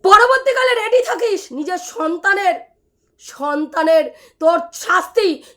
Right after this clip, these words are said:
চরম থেকে চরম শাস্তি তোকে তো সন্তান দেবে, মনে রাখিস, মনে রাখিস কথাটা। YouTube থাকুক আর না থাকুক, রেডি থাকিস তোর সন্তানের কাছে তোর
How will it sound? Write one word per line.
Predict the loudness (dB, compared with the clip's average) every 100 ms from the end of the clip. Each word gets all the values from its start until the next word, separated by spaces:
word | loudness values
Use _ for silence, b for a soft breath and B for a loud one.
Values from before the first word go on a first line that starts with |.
| -2
চরম | 2 4 2
থেকে | 2 -4 -4
চরম | -4 -4 -4
শাস্তি | -6 -8 -8 -8
তোকে | -8 -8
তো | -6 -8
সন্তান | -4 -4 -2 -4 -2
দেবে, | 0 0
মনে | 0 -2
রাখিস, | -2 -4 -8 -10 -14 _ _ b b b
মনে | 0 2 4
রাখিস | 2 2 -4 -4
কথাটা। | -4 -4 -2
YouTube | -2 -4 -6 -10
থাকুক | -8 -10 -8 -4
আর | -2
না | -2 -4
থাকুক, | -6 -10 -10 B B
রেডি | 2 4 4 0
থাকিস | 0 0 -2 -2
তোর | 0
সন্তানের | 0 0 0 0 -2 -4
কাছে | -4 -8 -4
তোর | -6